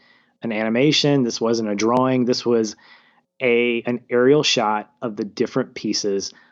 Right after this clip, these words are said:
of New York, because New York in and of itself in most movies and most T V shows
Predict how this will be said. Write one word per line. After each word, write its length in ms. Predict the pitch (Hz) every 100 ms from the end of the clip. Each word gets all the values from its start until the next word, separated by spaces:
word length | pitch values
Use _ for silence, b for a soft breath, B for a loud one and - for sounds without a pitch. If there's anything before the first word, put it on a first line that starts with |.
| b -
of 120 | 113
New 100 | 110
York, 180 | 110 104
because 200 | 107 113
New 100 | 127
York 320 | 135 143 -
in 100 | 147
and 100 | 160
of 80 | 139
itself 500 | 123 - 123 120 -
in 180 | 123 117
most 280 | 113 127 127
movies 320 | 123 127 117
and 100 | 110
most 180 | 113 -
T 80 | 123
V 120 | 123
shows 400 | - 127 131